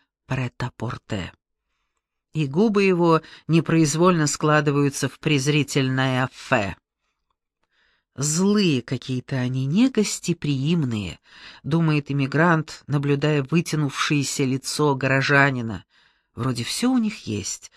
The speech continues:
и прописка, и работа, и гражданство, а все равно злые.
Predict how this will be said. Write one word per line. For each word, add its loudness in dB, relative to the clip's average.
и -6
прописка, -4
и -2
работа, 0
и 0
гражданство, 0
а -4
все -2
равно -6
злые. -2